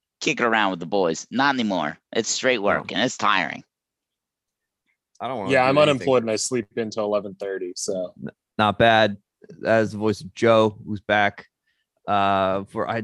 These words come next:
Speaker 2: I wish we had a running total of how many times guests have been on the show. I wish we could do that,
Speaker 3: I wanna
Speaker 2: but
Speaker 3: say five times.
Speaker 2: I think
Speaker 1: I
Speaker 2: his
Speaker 1: was thinking
Speaker 2: fifth
Speaker 1: four or
Speaker 2: appearance.
Speaker 1: five, yeah.
Speaker 3: Yeah.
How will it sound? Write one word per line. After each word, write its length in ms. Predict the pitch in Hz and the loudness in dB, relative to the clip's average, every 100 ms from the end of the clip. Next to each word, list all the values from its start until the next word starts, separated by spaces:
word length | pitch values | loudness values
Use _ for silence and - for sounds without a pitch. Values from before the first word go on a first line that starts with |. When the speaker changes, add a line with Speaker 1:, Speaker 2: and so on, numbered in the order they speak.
| - | -4
Speaker 2:
I 100 | 113 | -2
wish 200 | 160 - | -2 -2
we 80 | 143 | 0
had 100 | 101 | 0
a 60 | |
running 260 | 101 101 98 | 0 -2 -2
total 260 | 101 95 | -4 -4
of 60 | 92 | -4
how 100 | 95 | -6
many 120 | 90 | -6
times 260 | 92 95 95 | -6 -6 -4
guests 280 | 87 87 - | -6 -6 -8
have 80 | |
been 100 | 80 | -6
on 120 | 78 78 | -6 -6
the 60 | |
show. 300 | - 80 65 | -6 -6 -6
I 60 | 71 | -6
wish 220 | 98 - | -8 -8
we 60 | 98 | -8
could 120 | 98 | -8
do 120 | - | -8
that, 120 | 156 | -2
Speaker 3:
I 140 | 170 190 | 4 6
wanna 220 | 220 233 | 6 6
Speaker 2:
but 100 | 220 | 4
Speaker 3:
say 160 | 190 165 | 2 0
five 400 | - 117 107 - | 0 2 2 -2
times. 500 | 92 - - - - | -16 -18 -20 -18 -6
Speaker 2:
I 60 | |
think 120 | 104 117 | -2 0
Speaker 1:
I 20 | |
Speaker 2:
his 60 | |
Speaker 1:
was 100 | - | -2
thinking 320 | - - 135 90 | -2 2 2 2
Speaker 2:
fifth 100 | - | -2
Speaker 1:
four 120 | 127 | 0
or 20 | 107 | 2
Speaker 2:
appearance. 180 | 92 | 0
Speaker 1:
five, 380 | 90 76 71 71 | -2 -4 -4 -6
yeah. 200 | 78 69 67 101 _ _ _ _ | -6 -8 -10 _ _ _ _ _
Speaker 3:
Yeah. 100 | - | -20